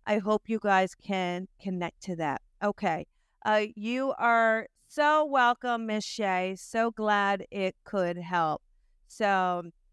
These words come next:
oh, perfect. You're starting a business together. Great. So just know that, um, having that business together is gonna be huge. I feel like you are gonna have a lot of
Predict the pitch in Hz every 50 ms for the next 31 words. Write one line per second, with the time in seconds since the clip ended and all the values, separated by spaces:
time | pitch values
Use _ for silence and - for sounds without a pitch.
0 | _ _ _ _ _ _ _ 262 277 294 294 269 226 - - 294 302 277 262 -
1 | 226 190 - - - 220 214 - - - 240 233 233 233 233 220 214 185 180 226
2 | 214 190 202 190 180 - - 196 180 185 175 165 180 170 160 - - - 220 226
3 | 233 220 190 156 - - - - 214 208 - 254 285 339 - - - 269 254 247
4 | 233 233 220 202 180 220 220 214 190 170 160 - - _ _ _ _ _ _ _
5 | - 220 214 214 208 208 233 226 226 226 233 233 220 220 196 190 - _ 294 311
6 | 311 247 302 302 294 - - - 254 262 269 262 254 254 254 254 - - 214 196
7 | - 214 208 202 196 196 190 180 180 - - - 247 262 262 254 254 254 247 240
8 | - - - - _ _ _ _ _ - 214 202 - - 220 208 208 202 - 214
9 | 208 - - 214 220 214 220 226 214 220 214 208 196 202 202 202 196 190 185 185
10 | 190 202 202 196 196 208 202 202 196 190 196